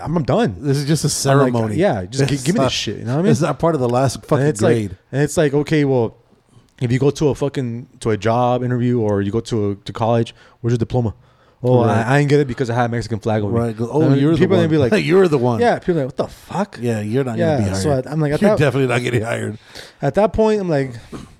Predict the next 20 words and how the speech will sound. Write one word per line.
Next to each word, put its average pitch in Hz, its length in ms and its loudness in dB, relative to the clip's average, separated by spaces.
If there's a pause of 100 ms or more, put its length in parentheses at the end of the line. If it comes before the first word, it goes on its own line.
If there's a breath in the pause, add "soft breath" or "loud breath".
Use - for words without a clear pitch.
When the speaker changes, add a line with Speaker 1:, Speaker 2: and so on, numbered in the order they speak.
(260)
Speaker 1:
being 180 180 2
in 202 80 -4
the 147 80 -4
wrong, 160 480 2
I 135 100 -4
would 160 140 0
say 143 320 0
it's 123 120 -4
the 139 120 -2
administration, 123 680 -2
just 117 160 -4
given 135 180 0
the 123 80 -2
fact 113 400 0
and 110 80 -4
the 101 60 -2
climate 117 340 -2
that 113 80 -4
we're 110 160 0
in. 101 300 0